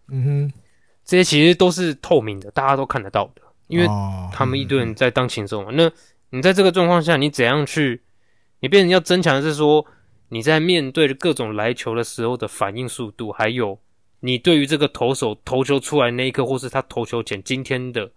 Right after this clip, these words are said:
Speaker 2: 你对这个投手策略、投捕策略的解读能力啊。
Speaker 1: 嗯，
Speaker 2: 当然，
Speaker 1: 嗯，嗯，嗯。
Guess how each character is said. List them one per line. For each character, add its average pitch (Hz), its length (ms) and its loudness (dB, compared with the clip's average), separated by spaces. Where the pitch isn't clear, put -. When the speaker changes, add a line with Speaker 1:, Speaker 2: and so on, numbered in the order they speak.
Speaker 2:
你 123 120 -6
对 165 180 4
这 156 100 -2
个 151 100 0
投 127 200 -2
手 120 180 -4
策 143 340 0
略、 127 220 -4
投 127 200 -4
捕 139 120 -6
策 139 160 -4
略 127 120 -4
的 123 100 -4
解 107 200 -8
读 107 160 -10
能 101 200 -8
力 110 200 -10
啊。 - 100 -20
Speaker 1:
嗯， 135 380 -4
Speaker 2:
当 202 100 6
然， 185 140 4
Speaker 1:
嗯， 135 120 -6
嗯， 135 240 -8
嗯。 131 180 -10